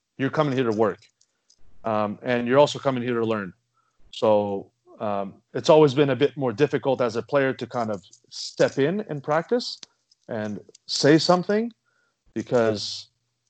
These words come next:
whether it was Dave Kenway or Dave Ruck before,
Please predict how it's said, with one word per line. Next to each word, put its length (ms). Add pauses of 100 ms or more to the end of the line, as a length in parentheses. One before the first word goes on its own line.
(560)
whether 260
it 100
was 200
Dave 280
Kenway 360
or 100
Dave 300
Ruck 240
before, 640